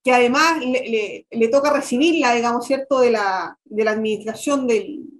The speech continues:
del go-, del intendente en este caso, eh, y efectivamente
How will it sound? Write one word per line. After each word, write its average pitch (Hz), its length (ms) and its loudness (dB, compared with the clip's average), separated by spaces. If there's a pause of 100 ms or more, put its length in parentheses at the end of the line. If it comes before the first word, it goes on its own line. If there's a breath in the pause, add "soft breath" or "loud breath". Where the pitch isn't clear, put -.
(200)
del 220 400 -4
go-, 208 320 -2
del 196 120 -6
intendente 226 760 -4
en 247 60 -2
este 254 200 -6
caso, 196 480 -8 (480 soft breath)
eh, 226 440 6
y 233 120 -4
efectivamente 330 1040 -2